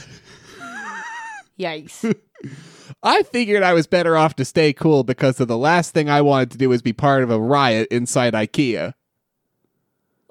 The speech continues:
Speaker 1: I don't believe that.
Speaker 2: Even the drink, <laughs> even the drink machine had half the options not even working, so it took longer for people to get their drinks. And the drinks are so fizzy, you have to wait for the fizz to die down to fill your cup, so that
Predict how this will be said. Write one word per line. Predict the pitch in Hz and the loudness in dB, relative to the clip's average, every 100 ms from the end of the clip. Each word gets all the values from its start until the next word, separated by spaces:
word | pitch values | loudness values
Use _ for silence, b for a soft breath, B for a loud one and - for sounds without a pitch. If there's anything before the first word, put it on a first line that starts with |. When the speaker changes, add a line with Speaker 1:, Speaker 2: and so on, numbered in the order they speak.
| - | -10
Speaker 1:
I | 403 | -4
don't | 539 539 - | -4 -4 -8
believe | 403 480 571 494 | -8 -6 -6 -6
that. | 247 175 131 127 - - 147 | -8 -10 -12 -18 -20 -6 -2
Speaker 2:
Even | 151 185 277 349 269 | 2 2 2 0 -4
the | 175 | -4
drink, | 170 202 156 - 855 - | -4 -4 -6 -8 -10 -14
<laughs> | - 960 906 | -16 -6 0
even | 294 254 302 320 254 | 0 0 -2 -2 -2
the | |
drink | 190 196 196 | 0 0 0
machine | 160 - 120 101 104 B B - | -4 -2 -2 -2 -8 B B -2
had | 156 | 0
half | 139 190 220 | 2 0 0
the | - | 0
options | - 113 - 117 | 0 -2 -6 -8
not | 135 135 | -2 0
even | 135 123 | 0 0
working, | 120 147 147 98 | 2 0 0 -6
so | 92 120 | -8 -6
it | 123 | -2
took | 190 135 | -2 0
longer | 151 202 139 | 0 2 -2
for | 117 117 | -8 -2
people | 139 139 | -2 0
to | 131 | -2
get | 151 175 | -2 -2
their | 214 | -2
drinks. | 208 262 269 117 - - B B B | 2 2 2 0 -8 -20 B B B
And | - 320 294 | -2 -2 -2
the | |
drinks | 262 311 349 226 | 0 0 0 0
are | |
so | 190 - 294 349 | 0 2 2 2
fizzy, | - _ 277 330 214 147 | -4 _ 0 0 2 -2
you | 165 208 | 0 0
have | 214 | 2
to | 214 | 0
wait | 208 247 311 | 2 0 0
for | 240 | -2
the | 196 | -2
fizz | 170 - 254 302 277 | -2 -2 2 2 2
to | 170 | 0
die | 135 120 110 | 2 2 2
down | 123 120 160 | 0 0 0
to | |
fill | - 202 208 | 0 0 2
your | 208 | 0
cup, | - 294 226 - | 0 0 0 -2
so | 139 | -4
that | 120 165 180 180 | -2 2 2 2